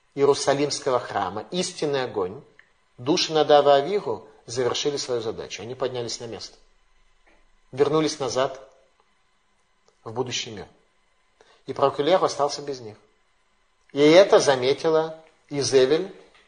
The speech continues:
согласно тому, что описывается в книге Шара Гилгулим, врата переселения душ.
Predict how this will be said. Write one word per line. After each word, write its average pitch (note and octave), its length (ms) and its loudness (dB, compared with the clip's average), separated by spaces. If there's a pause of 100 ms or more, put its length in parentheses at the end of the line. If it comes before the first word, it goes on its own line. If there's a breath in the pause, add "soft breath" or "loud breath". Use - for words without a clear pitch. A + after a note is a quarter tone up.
согласно B2 440 -2
тому, B2+ 240 -4
что C3 400 -6 (160)
описывается B2 580 -8
в - 60 -20
книге G#2+ 400 -14 (320)
Шара G#2 360 -2
Гилгулим, G#2+ 640 -8 (480)
врата A#2+ 640 -2 (280)
переселения G2+ 640 -10
душ. - 320 -18